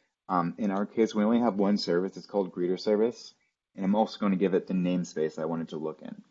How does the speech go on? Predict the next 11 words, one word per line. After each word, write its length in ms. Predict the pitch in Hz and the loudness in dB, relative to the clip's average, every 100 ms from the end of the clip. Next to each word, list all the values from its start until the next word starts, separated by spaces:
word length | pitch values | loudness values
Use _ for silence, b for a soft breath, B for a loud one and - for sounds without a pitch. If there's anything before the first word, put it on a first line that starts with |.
| _ _ _ _ _ _ _ | _ _ _ _ _ _ _
So 80 | 92 | 0
I'm 160 | 87 92 | 2 4
going 140 | 92 | 2
to 60 | 90 | 2
say 300 | - 82 73 | 4 4 4
Knative 640 | - 113 113 113 92 98 - _ _ _ _ _ _ - - _ | 2 0 4 4 6 4 0 _ _ _ _ _ _ -16 -16 _
service 840 | - 101 90 90 120 - - - _ _ _ - _ _ _ _ _ 90 | -4 4 6 6 4 -2 -20 -20 _ _ _ -20 _ _ _ _ _ -2
list 560 | 90 110 - - - - _ _ _ _ _ _ _ _ _ _ _ _ _ _ _ _ - | 0 0 -4 -12 -12 -12 _ _ _ _ _ _ _ _ _ _ _ _ _ _ _ _ -2
greeter 440 | 90 85 82 82 - _ _ - - | 2 6 4 2 -4 _ _ -20 -20
service 760 | - - 82 76 117 - - - _ _ _ _ _ _ _ _ _ _ _ 90 | -20 -4 0 2 0 -4 -20 -20 _ _ _ _ _ _ _ _ _ _ _ 0
namespace 720 | 90 90 - 82 95 - | 0 2 0 0 0 -6